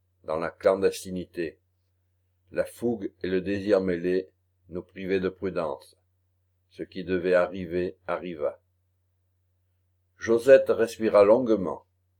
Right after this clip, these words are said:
Ses yeux humides au bord des larmes montraient l'intensité de cette relation. Si vous souhaitez qu'on en reste là,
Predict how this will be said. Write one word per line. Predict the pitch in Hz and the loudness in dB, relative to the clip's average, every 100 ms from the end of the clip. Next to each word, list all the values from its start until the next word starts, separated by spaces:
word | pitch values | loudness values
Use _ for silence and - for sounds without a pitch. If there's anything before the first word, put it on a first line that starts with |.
| _ _ _ | _ _ _
Ses | - 87 87 | -10 -10 -4
yeux | 92 90 | -4 -4
humides | 113 120 123 123 110 - | -6 -4 -4 -4 -6 -6
au | 92 | -6
bord | 85 101 92 | 2 2 2
des | 92 | 2
larmes | 90 95 95 92 _ _ _ _ _ 85 | 2 2 0 -10 _ _ _ _ _ -4
montraient | 90 101 - - 90 90 - | -4 -4 -8 -6 -4 -4 -4
l'intensité | 87 92 - 95 - 92 - 95 | -6 -4 0 -2 -2 -12 -4 -4
de | 90 | -4
cette | - 85 - | -6 -8 -4
relation. | 80 87 80 - 73 - _ _ _ _ _ _ _ _ _ _ _ _ | 0 2 0 -4 -12 -14 _ _ _ _ _ _ _ _ _ _ _ _
Si | - 95 | -16 -12
vous | 101 | -12
souhaitez | - 113 107 123 113 | -2 0 2 4 4
qu'on | 98 95 | 4 2
en | 92 | 4
reste | 98 - 98 | 4 2 4
là, | 95 120 | 8 6